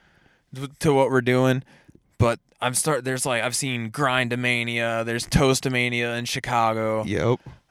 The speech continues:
Speaker 1: Uh, d-, th-, I, there, there is just becoming
Speaker 2: It's
Speaker 1: more of a thing. And
Speaker 2: Yep.
Speaker 1: I think, I think that's fucking awesome.
Speaker 2: Yeah, it is kinda weird that I f-, I feel like there's a, a, like, wrestling is probably about as big as it's ever,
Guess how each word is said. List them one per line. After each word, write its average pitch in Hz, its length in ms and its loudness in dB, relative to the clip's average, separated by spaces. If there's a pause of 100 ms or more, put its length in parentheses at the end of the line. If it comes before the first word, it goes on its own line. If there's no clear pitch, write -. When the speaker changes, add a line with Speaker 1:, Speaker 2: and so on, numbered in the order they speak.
Speaker 1:
Uh, 98 440 -6 (1080)
d-, 127 280 -10
th-, 135 200 -8
I, 135 140 -4 (120)
there, 135 340 -4
there 123 220 -8 (160)
is 120 120 -6
just - 300 -6 (420)
becoming 139 400 0
Speaker 2:
It's 127 60 -2
Speaker 1:
more 131 260 4
of 117 140 0
a 113 40 -10
thing. 135 420 0 (120)
And - 100 -2
Speaker 2:
Yep. 110 100 6
Speaker 1:
I 127 100 6
think, 127 260 -2 (500)
I 123 80 0
think 123 180 -6
that's 113 140 -6
fucking 113 300 -6
awesome. 107 500 0 (140)
Speaker 2:
Yeah, 131 220 4
it 120 60 4
is 131 140 0
kinda 147 240 -2
weird 127 280 2
that 107 120 0
I 107 60 2
f-, - 200 -8
I 120 80 2
feel 147 200 0
like 123 240 0
there's 113 380 0
a, 98 380 0 (640)
a, 110 340 2 (640)
like, 117 160 -6
wrestling 135 420 0
is 113 160 -4
probably 104 340 -2
about 101 200 0
as 95 100 -8
big 107 200 -4
as 104 120 -10
it's 92 160 -10
ever, 92 220 -4